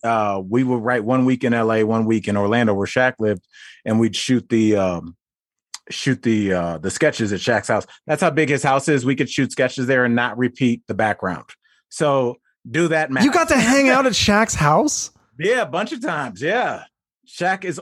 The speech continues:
Speaker 1: awesome, by the way. He's
Speaker 2: Yeah, that's what I heard you say, that he's, like, super nice and
Speaker 1: Dude, he's so, and I was, I'm such a Hoops fan that I was, like, so scared he's gonna be a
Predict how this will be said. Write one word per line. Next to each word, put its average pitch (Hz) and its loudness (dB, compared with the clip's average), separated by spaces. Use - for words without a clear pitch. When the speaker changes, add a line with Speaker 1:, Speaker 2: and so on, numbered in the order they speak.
Speaker 1:
awesome, 143 -4
by 95 -4
the 92 -8
way. 80 -12
He's 180 2
Speaker 2:
Yeah, 294 4
that's 226 0
what 277 4
I 226 4
heard 233 0
you 233 2
say, 233 2
that 165 4
he's, 165 4
like, 175 2
super 175 2
nice 160 0
and 127 -6
Speaker 1:
Dude, 175 0
he's 185 -2
so, 175 0
and 190 2
I 202 2
was, 185 -2
I'm 175 0
such 185 -4
a 135 -2
Hoops 135 -2
fan 139 0
that 139 -2
I 139 -2
was, 135 -6
like, 120 -6
so 143 -10
scared 101 -8
he's 98 -6
gonna 95 -4
be 90 -6
a 76 -10